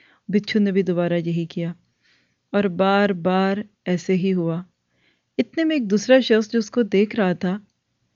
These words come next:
کہنے لگا کہ یہ عجیب بات ہے، تم اس کو نکالتے ہو، یہ دوبارہ گر جاتا ہے، یہ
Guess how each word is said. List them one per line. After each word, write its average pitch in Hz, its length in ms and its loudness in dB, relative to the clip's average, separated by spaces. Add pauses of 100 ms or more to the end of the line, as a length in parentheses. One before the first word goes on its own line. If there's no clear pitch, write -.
(260)
کہنے 226 260 4
لگا 185 380 2 (540)
کہ 247 80 -2
یہ 269 140 2
عجیب 190 320 2
بات 190 320 0
ہے، 247 60 0 (920)
تم 247 120 2
اس 277 120 0
کو 294 100 0
نکالتے 214 560 4
ہو، 233 80 8
یہ 226 160 6
دوبارہ 190 460 2
گر 196 160 2
جاتا 190 340 0
ہے، 190 120 2
یہ 190 120 0